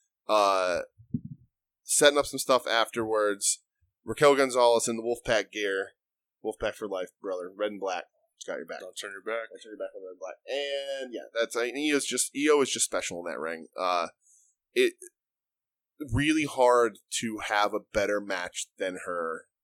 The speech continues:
Speaker 1: on, when, on a card that you have to share with her. It's just, it's just difficult. Uh, I love her that much. So, yeah, that's, that's it for, for me also. Um, I had a feeling Brett and I were gonna be lining up on that one.
Speaker 2: Yeah, I kinda, kinda figured.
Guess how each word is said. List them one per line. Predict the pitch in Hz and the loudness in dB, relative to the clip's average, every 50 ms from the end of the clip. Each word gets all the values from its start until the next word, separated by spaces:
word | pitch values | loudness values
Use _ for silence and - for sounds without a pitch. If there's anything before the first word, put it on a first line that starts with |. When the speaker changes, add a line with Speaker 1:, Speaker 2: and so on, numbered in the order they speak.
| _ _ _ | _ _ _
Speaker 1:
on, | 90 95 92 90 87 82 80 | -6 -4 -4 -4 -6 -8 -8
when, | 85 98 92 - - _ | -8 -8 -8 -8 -8 _
on | - 101 95 92 | -4 -2 -2 -2
a | 90 | -4
card | 87 - - 76 73 71 - _ _ _ _ - | -8 -8 -8 -8 -8 -8 -12 _ _ _ _ -12
that | 90 90 | -10 -8
you | 87 | -8
have | 85 - | -10 -10
to | - | -12
share | - - - 71 67 | -12 -12 -10 -10 -12
with | - - | -12 -14
her. | - 64 - - | -14 -16 -12 -12
It's | 92 95 - - | -12 -10 -8 -10
just, | 92 - - | -10 -10 -8
it's | - 101 101 - - | -6 -6 -4 -4 -4
just | 101 90 - | -6 -6 -8
difficult. | 85 82 - - - - 82 78 - - _ | -10 -12 -12 -14 -12 -10 -8 -8 -8 -8 _
Uh, | - 87 80 | -4 -2 -2
I | 78 85 92 | -2 -2 -4
love | 90 92 85 82 - | -4 -4 -6 -6 -6
her | 92 85 | -8 -8
that | 82 78 69 65 | -8 -8 -8 -8
much. | 78 78 78 - - - - _ _ _ _ _ - - _ _ _ | -10 -10 -10 -12 -14 -16 -16 _ _ _ _ _ -20 -20 _ _ _
So, | - - - 117 113 107 107 104 101 101 101 101 98 | -4 -2 2 6 6 8 8 8 6 4 2 2 0
yeah, | 98 87 78 - - | -2 -4 -6 -4 -2
that's, | 120 107 101 - - - - - - _ - | -2 -2 0 0 0 0 0 -2 -4 _ 2
that's | 123 113 104 - | 2 2 2 2
it | 113 104 98 - _ - - | 0 0 0 -2 _ -10 -6
for, | 104 101 98 95 92 - - - - | -4 -2 -2 -2 -2 -4 -8 -14 -10
for | - 101 95 | -8 -8 -6
me | 92 90 87 | -6 -6 -8
also. | 82 76 76 78 - - 85 78 78 82 - - - - | -6 -6 -6 -6 -6 -6 -4 -4 -6 -6 -8 -12 -12 -10
Um, | 76 71 73 71 71 80 90 - - _ _ _ _ _ _ - | -10 -10 -10 -12 -16 -18 -20 -20 -20 _ _ _ _ _ _ -6
I | 90 | -6
had | 90 | -6
a | 78 - | -6 -6
feeling | - 82 78 78 82 | -10 -10 -10 -10 -8
Brett | - 78 - | -8 -10 -8
and | - 78 | -8 -8
I | 82 80 | -6 -6
were | 78 78 | -6 -8
gonna | 90 90 87 | -8 -10 -10
be | 80 92 87 90 92 - - - - | -10 -10 -12 -12 -14 -16 -18 -20 -16
lining | - 104 104 104 104 98 98 98 | -12 -10 -8 -8 -8 -8 -8 -10
up | - - 92 | -10 -12 -14
on | 87 90 90 | -14 -14 -16
that | 90 - - | -16 -14 -14
one. | 87 90 - _ _ - | -16 -16 -18 _ _ -14
Speaker 2:
Yeah, | 101 107 110 110 110 107 | -10 -6 -6 -4 -4 -4
I | 104 - | -6 -6
kinda, | - 113 101 95 90 87 87 _ _ | -4 -4 -4 -4 -4 -6 -10 _ _
kinda | - 101 92 87 - | -10 -10 -10 -10 -12
figured. | - 90 87 85 87 85 87 85 | -14 -14 -14 -12 -12 -12 -12 -12